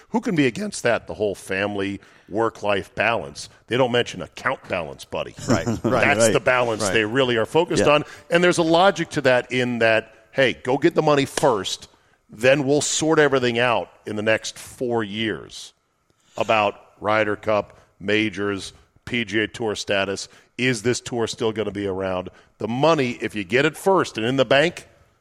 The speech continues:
Speaker 1: that's forever.
Speaker 3: Right. And last week we did talk about it,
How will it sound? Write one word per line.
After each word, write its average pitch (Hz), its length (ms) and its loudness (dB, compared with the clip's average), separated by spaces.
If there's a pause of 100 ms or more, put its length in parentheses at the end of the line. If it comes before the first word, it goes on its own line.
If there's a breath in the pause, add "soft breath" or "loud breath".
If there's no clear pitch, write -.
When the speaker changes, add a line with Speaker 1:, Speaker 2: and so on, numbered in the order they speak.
(120)
Speaker 1:
that's 117 200 0
forever. 95 360 -6 (440)
Speaker 3:
Right. - 240 0 (140)
And 123 280 -2 (220)
last 117 300 2
week 135 160 -6
we 123 100 -4
did 123 200 0
talk 110 240 0
about 98 260 2
it, - 100 -2